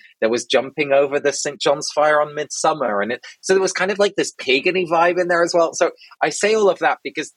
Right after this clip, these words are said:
that was in stark contrast then to the very kind of strict, posh English boarding school that I went to, which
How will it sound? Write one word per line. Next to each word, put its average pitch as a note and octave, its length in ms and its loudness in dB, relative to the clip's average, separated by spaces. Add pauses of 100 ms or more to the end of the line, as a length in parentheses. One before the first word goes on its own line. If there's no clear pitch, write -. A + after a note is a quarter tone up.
that D#3 200 -2
was F3 140 -6
in C#3+ 120 -12
stark D3+ 420 -2 (120)
contrast G#2+ 560 -8
then F#2 180 -6 (560)
to C#3+ 180 -4
the B2 140 2
very B2+ 800 2
kind G#2 180 -10
of F#2 80 -8 (240)
strict, - 680 -4 (160)
posh - 640 -2 (360)
English A#2+ 560 0 (100)
boarding B2+ 340 2
school G2 340 -2
that F#2+ 120 -2
I F#2 120 0
went G2+ 240 -6
to, F#2+ 140 -6
which F#2+ 260 -2